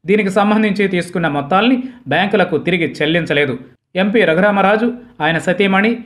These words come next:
కుమార్తె మీద కేసులు నమోదు చేశారు. నిందితులు అప్పులు ఎగ్గొట్టి న్యాయ విచారణ నుంచి తప్పించుకోవడానికి దేశం విడిచి పారిపోయే అవకాశం ఉందని, వారికి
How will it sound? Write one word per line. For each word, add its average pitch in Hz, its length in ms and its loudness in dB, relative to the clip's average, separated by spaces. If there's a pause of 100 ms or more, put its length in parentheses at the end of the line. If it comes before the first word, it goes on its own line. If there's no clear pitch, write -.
(200)
కుమార్తె 190 420 0
మీద 170 180 2
కేసులు 202 600 0
నమోదు 156 300 -2
చేశారు. 135 340 -2 (460)
నిందితులు 185 600 0
అప్పులు 180 260 -2
ఎగ్గొట్టి 175 500 2
న్యాయ 170 260 0
విచారణ 180 360 0
నుంచి 160 260 -4
తప్పించుకోవడానికి 160 1000 -2 (220)
దేశం 220 320 0
విడిచి 180 220 -2
పారిపోయే 165 400 0
అవకాశం 156 400 -2
ఉందని, 165 300 -2 (100)
వారికి 147 540 -2